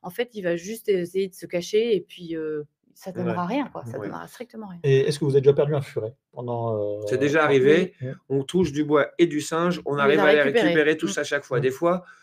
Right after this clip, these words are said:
Speaker 2: je vais vous donner un exemple. Sur, c'était pas du rat cette fois-ci, c'était du lapin. On l'a récupéré une semaine après.
Speaker 3: Mm.
Speaker 2: Il y a des petites techniques qu'on vous apprendra, que Nico vous apprendra dans le certi qu'on fera. Il y a des toutes petites techniques justement pour récupérer le furet, et cetera. On vous expliquera plein de choses, mais ça sera, ça sera là, c'est un webinaire d'approche.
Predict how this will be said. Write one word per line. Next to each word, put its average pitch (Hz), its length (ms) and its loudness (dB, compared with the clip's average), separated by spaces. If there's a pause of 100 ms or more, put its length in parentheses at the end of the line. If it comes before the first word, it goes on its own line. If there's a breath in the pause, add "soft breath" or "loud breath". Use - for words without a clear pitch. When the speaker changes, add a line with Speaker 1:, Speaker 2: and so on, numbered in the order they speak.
(100)
Speaker 2:
je 131 100 -6
vais 131 40 0
vous 135 60 0
donner 147 180 2
un 147 80 0
exemple. 151 400 0
Sur, 117 240 -6
c'était 151 220 -8
pas 175 140 -2
du 151 100 -4
rat 143 120 -2
cette 123 160 -10
fois-ci, 127 220 -8
c'était 131 140 -12
du 117 100 -10
lapin. 147 380 -2
On 135 40 -6
l'a 127 100 0
récupéré 139 500 -4
une 156 80 -6
semaine 170 420 2
après. 147 280 0 (180)
Speaker 3:
Mm. - 20 -20 (240 soft breath)
Speaker 2:
Il 92 80 -6
y - 20 2
a 120 40 2
des 156 160 4
petites 196 320 -6
techniques 175 400 4
qu'on 147 120 -4
vous 135 200 -2
apprendra, 147 460 0
que 143 100 -10
Nico 139 240 -2
vous 131 160 0
apprendra 139 400 -2
dans 135 80 -2
le 123 60 -4
certi 143 420 -8
qu'on 127 100 -10
fera. 143 380 -8 (360 soft breath)
Il - 40 -4
y - 20 0
a 117 40 -4
des 123 120 0
toutes 180 180 0
petites 170 360 0
techniques 160 320 0
justement 139 520 0
pour 139 360 -2
récupérer 127 420 -2
le 127 60 -2
furet, 135 560 0 (320 loud breath)
et 120 80 -6
cetera. 135 340 0
On 147 40 2 (120)
vous 131 100 0
expliquera 135 380 -2
plein 160 140 0
de 147 40 -2
choses, 175 240 0
mais 147 60 -4
ça 131 160 -6
sera, 131 240 -4
ça 131 140 -6
sera 131 180 -4
là, 156 100 2
c'est 156 120 -6
un 139 80 -2
webinaire 139 400 -2
d'approche. 160 500 -4